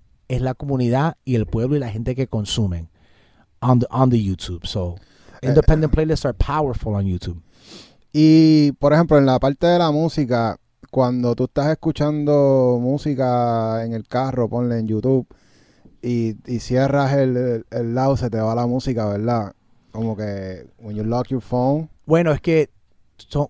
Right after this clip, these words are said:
Speaker 1: cada plataforma tiene sus features para premium.
Speaker 2: <laughs>
Speaker 1: So, hay que, te voy a
Speaker 2: Ah,
Speaker 1: bu-, te
Speaker 2: so
Speaker 1: voy a
Speaker 2: eso
Speaker 1: bu-,
Speaker 2: es algo de
Speaker 1: te, te
Speaker 2: premium.
Speaker 1: voy a buscar un premium account para que sientas el flow. Y de nuevo, para mí,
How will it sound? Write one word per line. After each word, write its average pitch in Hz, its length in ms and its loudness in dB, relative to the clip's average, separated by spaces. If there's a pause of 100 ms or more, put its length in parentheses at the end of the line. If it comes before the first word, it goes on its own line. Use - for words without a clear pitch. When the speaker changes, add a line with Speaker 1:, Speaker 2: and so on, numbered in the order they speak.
Speaker 1:
cada 156 220 2
plataforma 160 600 0
tiene 147 300 -2
sus - 280 -6
features 147 460 -4
para 117 240 0
premium. 117 500 0 (120)
Speaker 2:
<laughs> - 140 -8
Speaker 1:
So, 110 540 -2
hay 123 120 -2
que, 151 180 0
te - 160 -2
voy 143 100 6
a 151 60 8
Speaker 2:
Ah, 170 320 8
Speaker 1:
bu-, - 20 8
te 156 60 8
Speaker 2:
so - 20 8
Speaker 1:
voy 156 100 10
a 170 60 12
Speaker 2:
eso 185 100 10
Speaker 1:
bu-, 190 40 10
Speaker 2:
es 185 80 10
algo 202 340 8
de 190 160 10
Speaker 1:
te, 170 80 4
te 180 100 8
Speaker 2:
premium. 165 280 8
Speaker 1:
voy 156 140 8
a 175 80 8
buscar 190 340 6
un 196 100 6
premium 190 360 6
account 185 300 6
para 160 200 6
que 139 160 2
sientas 165 420 2
el 165 140 4
flow. 165 320 4 (240)
Y 156 120 2
de 143 120 2
nuevo, 156 340 4
para 135 300 0
mí, 185 340 2